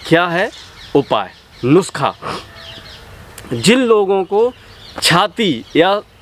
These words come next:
फेफड़े रोगों से संबंधित, फेफड़े के रोगों से संबंधित कोई भी समस्या है,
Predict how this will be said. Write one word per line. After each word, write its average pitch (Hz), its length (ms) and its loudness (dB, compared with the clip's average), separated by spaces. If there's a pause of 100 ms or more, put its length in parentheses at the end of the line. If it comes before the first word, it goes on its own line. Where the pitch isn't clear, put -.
(320)
फेफड़े 202 560 4 (180)
रोगों 165 400 4
से 190 160 0
संबंधित, 151 580 0 (400)
फेफड़े 160 340 4
के 165 120 4
रोगों 143 340 4
से 156 120 -6
संबंधित 123 520 -2
कोई 151 240 4
भी 156 200 4 (340)
समस्या 147 480 0
है, 143 220 -4